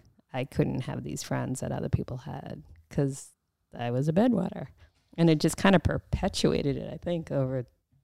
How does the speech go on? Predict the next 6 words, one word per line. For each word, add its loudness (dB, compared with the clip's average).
years. -2
But 6
yeah, 6
I 2
mean, 4
that, 0